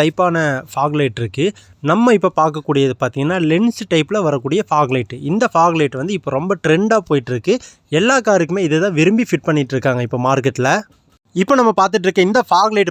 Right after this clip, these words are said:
பார்த்தீங்கன்னா, எம் பி என் அப்படிங்கிற பிராண்ட்ல இருந்து வந்திருக்கக்கூடிய ஃபாக் லைட். ஒரு பாக்ஸ்ல பார்த்தீங்கன்னா, ரெண்டு லைட் வரும் உங்களுக்கு. ஒரு ஜோடி, ஒரு பேர் வந்து வரும்.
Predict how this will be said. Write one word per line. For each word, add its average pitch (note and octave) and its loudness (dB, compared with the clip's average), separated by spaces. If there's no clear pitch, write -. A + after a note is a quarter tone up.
பார்த்தீங்கன்னா, D#3+ 0
எம் G#3+ 0
பி A#3+ -2
என் G#3 2
அப்படிங்கிற G3 2
பிராண்ட்ல F3 2
இருந்து F3+ 2
வந்திருக்கக்கூடிய D#3 2
ஃபாக் E3 2
லைட். D#3 0
ஒரு B3 2
பாக்ஸ்ல B3 2
பார்த்தீங்கன்னா, F#3 2
ரெண்டு A3 2
லைட் G3 4
வரும் E3 4
உங்களுக்கு. D3 2
ஒரு D#3 2
ஜோடி, F3+ 4
ஒரு D3 4
பேர் G#3 0
வந்து F3+ -2
வரும். D3 0